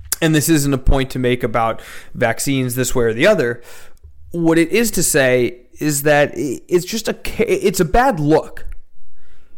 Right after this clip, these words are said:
It's a bad look. And it only draws questions, right? Questions from fans, questions from the media, questions from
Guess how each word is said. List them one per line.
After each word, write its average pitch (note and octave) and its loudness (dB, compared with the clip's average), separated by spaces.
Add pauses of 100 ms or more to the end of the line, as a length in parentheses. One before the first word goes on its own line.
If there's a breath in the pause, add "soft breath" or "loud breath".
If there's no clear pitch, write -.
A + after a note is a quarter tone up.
(220)
It's D#3+ -2
a D3+ -2 (280)
bad F#3 0
look. - -6 (1040 soft breath)
And C#3 0 (360)
it C#3+ -2
only G#3 0
draws C#3 0
questions, - -2 (1300)
right? B2 2 (280 loud breath)
Questions C3+ 4
from A2+ 0
fans, B2+ 2
questions B2 -2
from A2+ -10
the A2 -8
media, D#3+ 2
questions F3 0
from C3+ 0